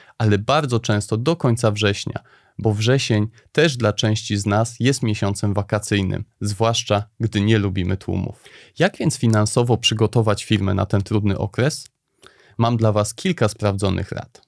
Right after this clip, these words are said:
Po pierwsze, odpowiednie zaplanowanie urlopów. Taka naturalna rzecz,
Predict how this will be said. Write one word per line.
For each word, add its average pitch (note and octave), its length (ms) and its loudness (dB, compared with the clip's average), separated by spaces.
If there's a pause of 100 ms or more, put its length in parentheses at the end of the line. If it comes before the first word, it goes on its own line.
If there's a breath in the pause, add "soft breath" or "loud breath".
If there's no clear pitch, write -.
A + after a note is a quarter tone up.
(420)
Po C3 80 2
pierwsze, A#2+ 520 2 (280 loud breath)
odpowiednie A#2 600 2
zaplanowanie A2+ 640 2
urlopów. A#2 600 -2 (220 soft breath)
Taka A2 240 0
naturalna A#2 680 2
rzecz, G2 300 2